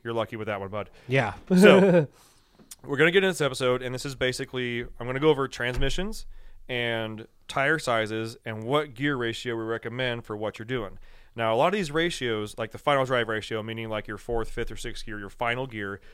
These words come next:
Speaker 1: uh, they change throughout transmissions, throughout years,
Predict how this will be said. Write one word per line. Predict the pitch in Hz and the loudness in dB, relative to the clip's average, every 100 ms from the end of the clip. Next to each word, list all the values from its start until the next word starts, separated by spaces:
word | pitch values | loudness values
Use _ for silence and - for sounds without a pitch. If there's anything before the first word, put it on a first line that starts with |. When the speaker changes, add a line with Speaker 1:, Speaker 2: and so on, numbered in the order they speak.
| - - | -20 -12
Speaker 1:
uh, | - 113 | -2 0
they | 123 | 0
change | 127 147 135 131 | 0 0 0 -2
throughout | 123 123 123 | -4 -4 -4
transmissions, | 127 120 120 110 123 117 | -8 -6 -6 -6 -10 -10
throughout | 117 113 117 | -6 -6 -6
years, | 110 107 104 | -8 -8 -8